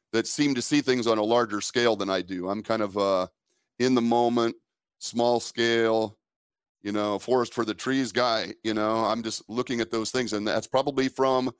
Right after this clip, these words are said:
my compliance background. I have to say that while I am a, a,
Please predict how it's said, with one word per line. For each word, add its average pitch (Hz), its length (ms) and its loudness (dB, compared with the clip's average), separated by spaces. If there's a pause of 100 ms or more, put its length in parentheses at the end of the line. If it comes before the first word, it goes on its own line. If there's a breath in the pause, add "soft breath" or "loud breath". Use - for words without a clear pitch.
(260)
my 117 140 0
compliance 135 580 -2
background. 98 680 -2
I 98 80 2
have 131 160 2
to 110 100 -12
say 131 300 2
that 117 180 2 (720)
while 117 300 4
I 123 140 2
am 120 200 0
a, 110 280 0 (480)
a, 104 100 0